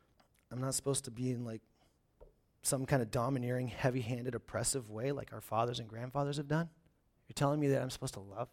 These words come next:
love my wife this way? This is weird." Like, what, what, what the Apostle Paul is saying in this scripture is not cultural. In fact, it's countercultural. He's calling them to a higher standard and saying, "Look, you can't just treat a woman as if they're some second-class citizen.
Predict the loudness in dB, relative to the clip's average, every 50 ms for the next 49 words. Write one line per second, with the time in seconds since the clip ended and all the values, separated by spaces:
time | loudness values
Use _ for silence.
0 | _ _ -12 -6 -6 -4 -2 0 2 2 4 6 6 6 6 6 4 4 4 4
1 | 0 -2 0 2 2 2 2 0 -4 -2 -2 0 0 -2 -4 -8 -16 -20 _ _
2 | _ _ _ _ -6 2 2 4 4 4 4 4 4 4 4 2 2 2 0 0
3 | 0 -2 -2 -2 -2 -4 -8 -6 -4 -4 -2 -2 -2 0 2 2 2 2 2 0
4 | -2 -4 -6 -6 -4 -4 0 2 2 2 2 4 6 6 6 6 2 -12 -20 -20
5 | -20 -20 _ _ _ -4 -2 4 4 4 4 4 -2 -2 -2 -2 0 2 0 0
6 | 0 -2 -8 -8 -8 -10 -12 -12 -14 -10 -10 -10 -10 -10 -18 -20 _ _ _ _
7 | _ _ _ _ _ -2 -2 -2 0 0 2 4 4 6 6 4 4 4 2 0
8 | 0 2 4 4 4 4 2 0 0 2 2 0 0 0 0 0 2 4 4 2
9 | 2 0 -8 -6 -4 -4 0 2 2 2 2 -2 -2 0 0 0 2 2 2 4
10 | 4 4 4 2 0 -2 -8 -20 -14 -2 4 4 6 6 6 4 4 4 4 4
11 | 4 4 4 4 4 4 2 2 2 0 0 0 -4 -8 -6 -2 -2 0 0 2
12 | 0 0 0 2 2 2 4 4 2 2 2 -2 -10